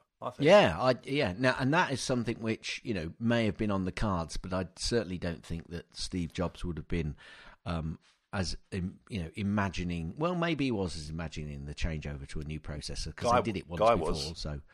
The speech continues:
Speaker 1: Guy
Speaker 2: so
Speaker 1: was.
Speaker 2: you, yeah, Guy was, yeah.
Speaker 1: <laughs>
Speaker 2: Guy was way ahead of his time,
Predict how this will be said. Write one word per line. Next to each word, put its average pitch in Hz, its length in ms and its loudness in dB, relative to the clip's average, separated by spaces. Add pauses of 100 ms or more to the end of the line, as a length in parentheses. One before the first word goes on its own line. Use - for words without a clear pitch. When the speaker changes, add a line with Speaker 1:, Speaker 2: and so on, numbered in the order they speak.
(100)
Speaker 1:
Guy 117 160 4
Speaker 2:
so 113 60 4
Speaker 1:
was. 87 220 -2
Speaker 2:
you, 123 180 2 (260)
yeah, 110 180 0
Guy 147 260 8
was, 101 300 -2
yeah. 110 260 -2 (160)
Speaker 1:
<laughs> - 200 -10
Speaker 2:
Guy 156 220 6
was 87 200 0
way 104 260 -2
ahead 78 240 -6
of - 60 -12
his - 140 -10
time, 69 360 -10